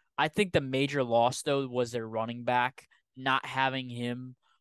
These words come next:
kind of made that game sixty-five to seven. Would they have won with him? No, they wouldn't have won. But I think if you're, if you were to talk about what the score would have been, I think it probably would have been more like forty-two to fourteen.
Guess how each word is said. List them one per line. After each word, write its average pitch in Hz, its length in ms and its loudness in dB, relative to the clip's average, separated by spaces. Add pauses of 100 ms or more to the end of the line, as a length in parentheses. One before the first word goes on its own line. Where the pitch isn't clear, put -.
(140)
kind 131 220 2
of 113 140 -2
made 123 260 -2
that 131 200 0
game 135 260 -6
sixty-five 135 640 -2
to 131 60 -8
seven. 135 460 -2
Would 135 140 -2
they 131 100 2
have 123 120 -2
won 120 320 -2
with 135 180 -2
him? 139 300 -4
No, 117 240 0
they 123 100 0
wouldn't 123 280 -4
have 117 80 -14
won. 120 340 -2
But 123 120 -2
I 120 120 -2
think 123 320 -10
if 120 120 -8
you're, 120 200 -6 (360)
if 123 160 -10
you 131 140 0
were 127 240 0
to 120 200 0 (300)
talk 123 320 0
about 120 360 0
what 120 180 -4
the 120 100 -10
score 120 340 -8
would 131 120 -2
have 123 120 -6
been, 139 360 -4 (360)
I 123 120 0
think 127 220 -6
it 127 160 -4
probably 123 300 0
would 131 140 -2
have 117 100 -8
been 123 220 -2
more 123 200 0
like 117 280 -2
forty-two 123 500 -4
to 110 100 -6
fourteen. 120 800 -8